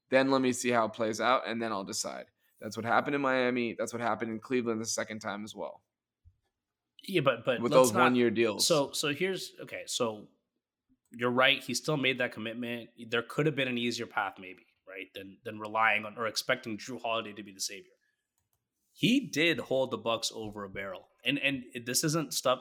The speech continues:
Speaker 2: he didn't make public demands. This is not public. Go back and read all the
Speaker 1: <laughs> How do
Speaker 2: reports
Speaker 1: you
Speaker 2: last
Speaker 1: know
Speaker 2: year.
Speaker 1: then?
Speaker 2: There was a lot of pressure on the Bucks organization. They felt the pressure,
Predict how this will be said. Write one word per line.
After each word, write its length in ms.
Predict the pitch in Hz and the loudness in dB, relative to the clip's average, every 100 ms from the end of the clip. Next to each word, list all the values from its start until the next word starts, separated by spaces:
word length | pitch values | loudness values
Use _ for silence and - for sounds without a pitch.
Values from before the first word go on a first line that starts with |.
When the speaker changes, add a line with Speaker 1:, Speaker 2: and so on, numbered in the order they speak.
| - | -4
Speaker 2:
he 160 | 123 120 | -2 0
didn't 160 | 143 | 0
make 160 | 127 127 | 0 0
public 260 | 120 117 117 | -2 -2 -6
demands. 480 | 104 98 101 98 | -8 -10 -10 -12
This 60 | 107 | -8
is 80 | 104 | -4
not 180 | 127 104 | -4 -4
public. 240 | 101 98 _ _ _ _ _ - | -10 -12 _ _ _ _ _ -6
Go 140 | - 180 | 0 2
back 240 | 233 240 | 2 0
and 120 | 175 | -2
read 140 | 151 165 | 0 2
all 140 | 156 | 4
the 80 | 165 | 8
Speaker 1:
<laughs> 40 | |
How 140 | 156 196 | 8 8
do 80 | 202 | 8
Speaker 2:
reports 100 | 165 | 8
Speaker 1:
you 80 | 214 | 8
Speaker 2:
last 100 | 175 | 10
Speaker 1:
know 140 | 123 | 8
Speaker 2:
year. 140 | 117 | 8
Speaker 1:
then? 360 | 113 110 95 92 - | 4 -2 -6 -4 2
Speaker 2:
There 120 | 151 | 2
was 160 | 196 165 | 4 0
a 60 | |
lot 400 | 123 120 135 180 | -2 0 4 4
of 120 | 196 | 2
pressure 440 | - 160 147 127 120 | 0 0 0 -2 -2
on 200 | 117 123 | -2 -2
the 60 | |
Bucks 280 | 135 139 - | 0 -2 -2
organization. 640 | 127 131 135 123 101 - 101 | -4 -4 -6 -8 -10 -10 -6
They 120 | 127 | -2
felt 280 | - 131 143 | 2 2 2
the 80 | 165 | -2
pressure, 420 | 147 123 110 | 0 0 -2